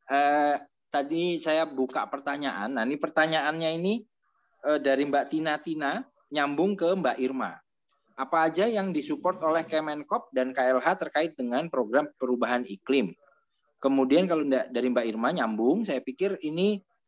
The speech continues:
eh, apa namanya, sangat terkait gitu ya. Eh, nah, ini dari, dari daerahnya Pak Nugroho nih, Jatim, itu eh, yang ber-, yang bisa berpartisipasi itu dari koperasi sektor apa aja? Apakah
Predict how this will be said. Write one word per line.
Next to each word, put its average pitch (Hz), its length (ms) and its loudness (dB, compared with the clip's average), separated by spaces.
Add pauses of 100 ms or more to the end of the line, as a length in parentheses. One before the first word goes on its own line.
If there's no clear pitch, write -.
(140)
eh, 147 720 6
apa 147 320 -4
namanya, 175 400 -2
sangat 151 400 -2
terkait 123 400 0
gitu 131 160 -4
ya. 165 320 0 (160)
Eh, 117 160 -2
nah, 110 80 -2
ini 131 160 2
dari, 123 240 2 (160)
dari 110 320 -2
daerahnya 113 720 -2
Pak 113 160 2
Nugroho 147 320 4
nih, 139 160 -2
Jatim, 156 400 2 (560)
itu 185 560 4 (380)
eh, 143 220 2 (100)
yang 156 160 2
ber-, - 320 -4
yang 156 160 0
bisa 160 160 0
berpartisipasi 160 1040 0
itu - 80 -4
dari 185 160 0
koperasi 151 480 -4
sektor 175 400 -2
apa 127 400 0
aja? 113 400 0
Apakah 139 240 2